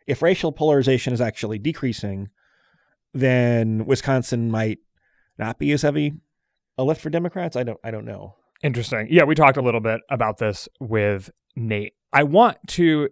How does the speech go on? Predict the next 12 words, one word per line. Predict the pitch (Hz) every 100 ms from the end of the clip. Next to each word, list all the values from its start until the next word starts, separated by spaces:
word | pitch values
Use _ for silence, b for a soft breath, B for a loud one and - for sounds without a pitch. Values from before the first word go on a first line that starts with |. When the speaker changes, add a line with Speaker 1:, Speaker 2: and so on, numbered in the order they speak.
| 123
Speaker 2:
get | 123 -
to | 127
a |
topic | 117 113 107 113 101
that | 120 -
has | 107 113
been | 107 117 104 107
a | -
little | 113 120 262
bit | 247 -
controversial | - 151 131 113 110 107 190 240 247 _ _
on | - 123 113 113 113